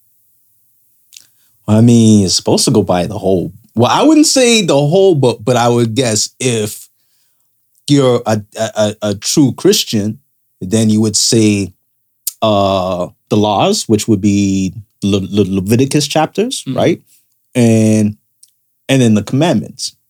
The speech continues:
Speaker 1: right? But then you'll have, you'll have another set of Christians that will say, "Well, in the New Testament,
Speaker 2: Hmm.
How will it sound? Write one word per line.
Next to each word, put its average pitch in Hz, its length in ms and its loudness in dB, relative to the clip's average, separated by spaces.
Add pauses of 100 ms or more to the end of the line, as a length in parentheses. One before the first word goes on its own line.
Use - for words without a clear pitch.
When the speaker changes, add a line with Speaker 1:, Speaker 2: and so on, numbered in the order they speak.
Speaker 1:
right? 185 260 -2 (880)
But 107 140 0
then 113 120 2
you'll 120 120 0
have, 143 320 -2 (400)
you'll 170 160 2
have 165 240 0
another 151 380 2
set - 200 -2
of 139 160 -4 (140)
Christians 117 520 -2
that 98 140 -2
will 107 80 0
say, 107 240 0
"Well, 101 400 0 (800)
in 185 120 2
the 156 60 4
New 208 400 4
Testament, 143 680 -2 (160)
Speaker 2:
Hmm. 123 220 -12